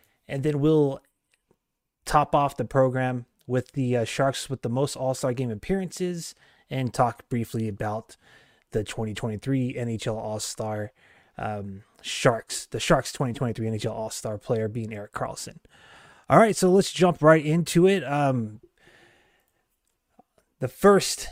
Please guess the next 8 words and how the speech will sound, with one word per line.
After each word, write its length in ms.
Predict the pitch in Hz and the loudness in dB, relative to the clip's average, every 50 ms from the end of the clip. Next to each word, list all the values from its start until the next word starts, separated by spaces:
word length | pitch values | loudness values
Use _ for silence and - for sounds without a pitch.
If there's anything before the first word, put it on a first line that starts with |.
| - _ _ _ _ _ _ | -16 _ _ _ _ _ _
Sharks 480 | - - - - 185 170 170 - - - - | -18 -2 4 8 10 10 8 8 4 0 2
N 100 | 165 170 | 2 2
H 160 | 175 156 - | 4 4 6
L 80 | 160 156 | 4 4
All-Star, 640 | 143 147 147 151 - - - 147 135 127 117 - - | 6 4 4 4 4 4 4 6 6 6 4 2 -2
you 120 | 127 135 | -2 2
got 220 | 135 156 151 143 | 4 6 6 4
a 60 | 139 | 2